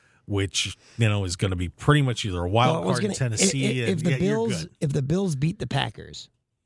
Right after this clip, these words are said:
Speaker 2: this week, it's very interesting what happens next week 'cause that's the Jets.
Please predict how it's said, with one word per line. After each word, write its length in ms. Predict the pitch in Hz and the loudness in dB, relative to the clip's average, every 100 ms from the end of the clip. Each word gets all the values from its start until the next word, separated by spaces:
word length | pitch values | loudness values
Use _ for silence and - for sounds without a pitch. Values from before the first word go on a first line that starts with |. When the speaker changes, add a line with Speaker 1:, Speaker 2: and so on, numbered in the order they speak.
| _ _ _ - | _ _ _ -6
Speaker 2:
this 160 | 113 | -6
week, 320 | 101 87 - - _ _ _ _ _ _ _ _ _ _ - | -6 -10 -14 -20 _ _ _ _ _ _ _ _ _ _ -6
it's 160 | 104 | -4
very 400 | 104 117 139 139 | -2 0 2 2
interesting 420 | 131 117 110 110 104 | -2 -2 -4 -4 -4
what 100 | 95 | -4
happens 300 | 98 104 95 | -6 -6 -6
next 200 | 90 - | -8 -8
week 140 | 95 | -10
'cause 140 | - 87 | -8 -8
that's 220 | 92 - | -8 -6
the 120 | 101 | -8
Jets. 540 | 90 73 - - - | -8 -10 -10 -10 -12